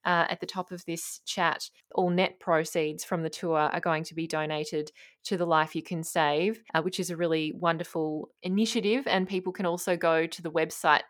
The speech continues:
to understand how they can better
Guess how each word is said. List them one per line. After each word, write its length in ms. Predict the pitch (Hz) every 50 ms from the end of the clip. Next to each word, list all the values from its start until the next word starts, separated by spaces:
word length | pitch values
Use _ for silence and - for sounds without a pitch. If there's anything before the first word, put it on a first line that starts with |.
| - -
to 320 | - 175 156 156 151 156 160 - - - _ -
understand 580 | - 185 180 175 180 - - 185 165 160 160 170
how 120 | - 175
they 260 | 160 170 165 180 208 233
can 240 | - - 202 185
better 480 | 165 160 156 151 151 - 160 147 147 151